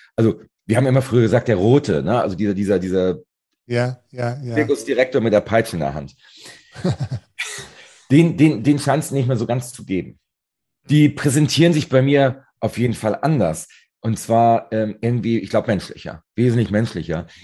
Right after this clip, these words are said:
Speaker 1: Vielleicht ist es aber auch, ähm, das merk ich immer mehr, ich glaub, meine Stärke, die das Gute bei den Menschen rauszuholen oder dass die a-,
Speaker 2: Mhm.
Speaker 1: sich anders zeigen. Also ich glaub, bei mir, also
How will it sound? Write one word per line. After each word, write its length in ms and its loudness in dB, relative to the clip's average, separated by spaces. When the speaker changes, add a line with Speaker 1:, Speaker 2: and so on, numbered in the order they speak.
Speaker 1:
Vielleicht 340 0
ist 100 -4
es 100 0
aber 220 4
auch, 420 2
ähm, 640 -2
das 160 -4
merk 240 0
ich 80 -8
immer 180 -2
mehr, 340 -2
ich 60 -14
glaub, 160 2
meine 320 4
Stärke, 720 0
die 580 2
das 160 -2
Gute 200 4
bei 140 4
den 80 2
Menschen 260 2
rauszuholen 640 0
oder 200 2
dass 220 -2
die 420 -4
a-, 160 0
Speaker 2:
Mhm. 60 -4
Speaker 1:
sich 180 -2
anders 340 -2
zeigen. 380 2
Also 400 -2
ich 100 -18
glaub, 200 2
bei 140 2
mir, 360 0
also 260 -2